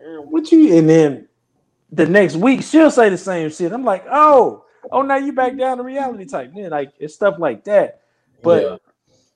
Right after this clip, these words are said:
Speaker 1: man, it, I think it just depends on the person. Um, and I wanna shorten it up really quick. Uh, it depends on the person. Um, don't expect anybody to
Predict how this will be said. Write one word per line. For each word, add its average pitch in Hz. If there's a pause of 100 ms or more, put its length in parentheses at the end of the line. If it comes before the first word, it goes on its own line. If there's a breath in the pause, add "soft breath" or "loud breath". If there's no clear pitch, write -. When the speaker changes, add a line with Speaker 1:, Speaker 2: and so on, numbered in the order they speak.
(360)
Speaker 1:
man, 196
it, 202
I 160
think 220
it 170
just 156
depends 165
on 151
the 131
person. 165 (240)
Um, 131 (180)
and 127
I -
wanna 127
shorten 135
it 123
up 117
really 113
quick. 120 (340 soft breath)
Uh, 123 (360)
it 139
depends 196
on 220
the 220
person. 160 (560)
Um, 127
don't 165
expect 180
anybody 151
to 143